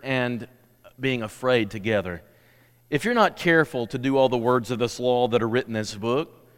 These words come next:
that you may fear his glorious and awesome name, the Lord your God, then the Lord will bring on you and your offspring extraordinary afflictions,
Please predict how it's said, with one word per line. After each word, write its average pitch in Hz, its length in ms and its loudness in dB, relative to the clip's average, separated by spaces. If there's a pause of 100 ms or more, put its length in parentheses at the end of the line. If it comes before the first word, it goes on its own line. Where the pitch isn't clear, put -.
(440)
that 139 80 -4
you 156 80 0
may 156 160 4
fear 196 380 4
his 156 180 2
glorious 151 480 4
and 139 80 0
awesome 127 480 0
name, 117 320 -2
the 160 80 -2
Lord 185 260 0
your 220 120 -2
God, 123 480 2 (420)
then 151 160 4
the 165 80 6
Lord 175 260 4
will 170 120 2
bring 165 280 2
on 143 220 4
you 143 160 0
and 139 100 0
your 131 120 0
offspring 135 480 4
extraordinary 175 800 0
afflictions, 131 800 -2